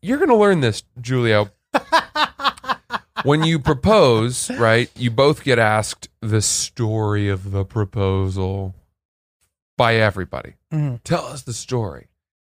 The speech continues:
Speaker 1: And the story's not all that sick.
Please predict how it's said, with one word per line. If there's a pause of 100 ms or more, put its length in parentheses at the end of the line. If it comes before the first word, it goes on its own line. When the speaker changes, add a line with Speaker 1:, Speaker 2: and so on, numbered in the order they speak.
(220)
Speaker 1:
And (680)
the
story's
not
all
that
sick.